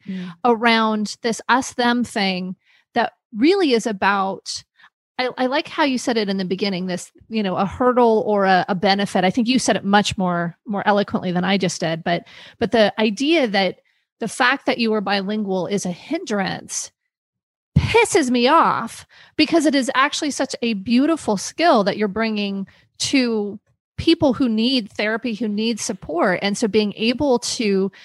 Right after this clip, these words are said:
Speaker 2: figure out how to fix this systemically would be awesome. I, I think that <laughs> probably is the,
Speaker 1: <laughs>
Speaker 2: beyond the scope of our
Speaker 1: Yeah.
Speaker 2: practice.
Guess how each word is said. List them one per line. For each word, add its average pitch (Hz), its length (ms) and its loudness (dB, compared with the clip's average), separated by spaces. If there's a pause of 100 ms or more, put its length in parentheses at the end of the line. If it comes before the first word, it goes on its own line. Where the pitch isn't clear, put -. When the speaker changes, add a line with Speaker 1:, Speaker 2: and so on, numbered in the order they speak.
(120)
Speaker 2:
figure 294 300 2
out 254 120 2
how 247 120 -2
to 202 180 2
fix - 300 -6
this 214 220 -4
systemically 208 520 -6
would 180 100 -6
be 180 140 -6
awesome. 170 340 0
I, 185 180 -2
I 196 80 -2
think 214 200 -2
that - 120 -2 (120)
<laughs> - 80 -20
probably - 360 2
is 370 180 6
the, 494 300 2 (120)
Speaker 1:
<laughs> - 140 -4
Speaker 2:
beyond 320 320 4
the 330 80 4
scope 294 300 0
of 247 120 0
our 233 80 4
Speaker 1:
Yeah. 330 220 -2
Speaker 2:
practice. 208 420 0